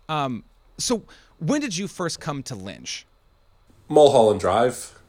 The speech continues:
Speaker 2: Um, so I was, like, seventeen when it came out, did not see it in theaters, but right when it was released on video,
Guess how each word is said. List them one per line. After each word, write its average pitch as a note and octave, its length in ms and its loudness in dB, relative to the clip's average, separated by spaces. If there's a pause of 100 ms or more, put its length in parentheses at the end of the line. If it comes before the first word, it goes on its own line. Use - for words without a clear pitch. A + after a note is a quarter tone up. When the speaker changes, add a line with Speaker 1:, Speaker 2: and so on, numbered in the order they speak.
(180)
Speaker 2:
Um, G2 240 -2
so A#2+ 140 -4
I A#2 40 2
was, A2+ 120 0
like, G#2+ 180 2
seventeen F#3 880 4
when D#3 100 -2
it D3 80 -6
came C3 220 -2
out, A2+ 260 -4
did A#2+ 80 -8
not A#2+ 200 0
see C#3 120 -4
it B2 60 -6
in A#2 120 -4
theaters, G2+ 460 -2
but - 180 -4
right A#2 400 0
when A#2 120 0
it F#2+ 100 -4
was G2 200 -6
released A2 560 -6
on F#2 200 0
video, F2+ 480 -4